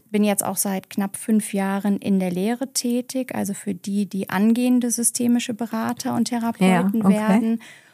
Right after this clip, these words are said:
Speaker 1: um genau das, ähm, auch weiterzugeben. Also dieses mit Menschen auch gemeinsam zu arbeiten. Ich finde das halt wirklich im Mehrpersonen-Setting, merke ich, dass es nochmal eine ganz andere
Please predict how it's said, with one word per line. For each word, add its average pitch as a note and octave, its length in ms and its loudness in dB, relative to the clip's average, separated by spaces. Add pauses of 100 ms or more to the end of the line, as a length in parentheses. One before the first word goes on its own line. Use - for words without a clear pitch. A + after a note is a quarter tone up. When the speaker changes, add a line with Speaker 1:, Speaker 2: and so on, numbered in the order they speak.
(200)
Speaker 1:
um A3 160 8
genau G#3+ 380 6
das, G#3 580 2 (120)
ähm, G3+ 280 0
auch - 160 -2
weiterzugeben. F#3+ 1120 -2
Also G3 260 -4
dieses G3 640 0 (680)
mit G#3+ 200 0
Menschen A3 760 2
auch G#3+ 180 -4
gemeinsam A3+ 760 0
zu A#3 200 -2
arbeiten. A#3 840 -2
Ich A3+ 120 -6
finde A3 220 -2
das G#3 240 -2
halt G#3 240 -6
wirklich - 200 -10
im G3+ 140 2
Mehrpersonen-Setting, A3 1500 0 (100)
merke G3+ 380 -2
ich, - 420 -4
dass G#3+ 180 -2
es G#3+ 140 -2
nochmal G#3 280 -2
eine G3 100 -2
ganz G3+ 340 -2
andere G3+ 720 -2